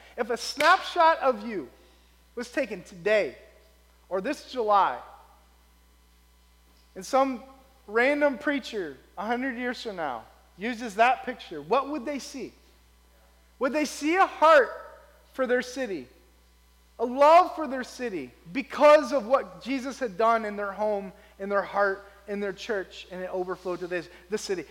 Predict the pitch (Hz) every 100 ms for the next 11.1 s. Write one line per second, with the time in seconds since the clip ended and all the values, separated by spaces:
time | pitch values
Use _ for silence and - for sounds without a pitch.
0 | - 254 330 - - 240 262 285 302 -
1 | - 277 330 349 - - 349 359 311 330
2 | 339 269 262 285 330 - - 247 233 226
3 | 262 - 330 349 330 - _ - - 330
4 | 359 359 - 330 359 330 - - 302 339
5 | 381 370 320 302 294 294 - 294 277 294
6 | 233 - - 233 220 143 196 269 294 285
7 | - 285 269 302 254 214 208 - 202 214
8 | 233 277 269 220 - - 240 233 226 220
9 | 226 202 277 302 240 240 - 262 277 285
10 | 233 208 202 262 320 359 311 208 262 269
11 | 277